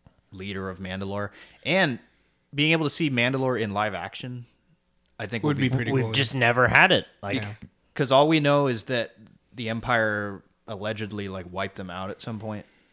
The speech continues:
Speaker 1: 'Cause Moff Gideon talks about it, like, the night of a thousand tears or something, where
Speaker 2: Mm-hmm.
Speaker 1: that's why they're living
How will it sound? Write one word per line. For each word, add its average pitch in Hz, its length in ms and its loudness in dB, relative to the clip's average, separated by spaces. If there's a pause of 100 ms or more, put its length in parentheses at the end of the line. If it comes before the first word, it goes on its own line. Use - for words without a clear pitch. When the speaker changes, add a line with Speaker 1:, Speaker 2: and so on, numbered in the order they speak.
(580)
Speaker 1:
'Cause 104 360 -4
Moff 120 240 -2
Gideon 107 300 -4
talks 92 280 -6
about 90 220 -8
it, 90 120 -10
like, 92 200 -14
the 101 80 -10
night 95 280 -4
of 87 340 -12 (440)
a 110 60 -14
thousand 95 500 -4
tears 95 420 -10
or - 120 -18
something, 98 360 -12
where 98 140 -6
Speaker 2:
Mm-hmm. 113 260 -4 (400)
Speaker 1:
that's 113 200 -2
why 110 160 4
they're 101 200 0
living 101 580 -4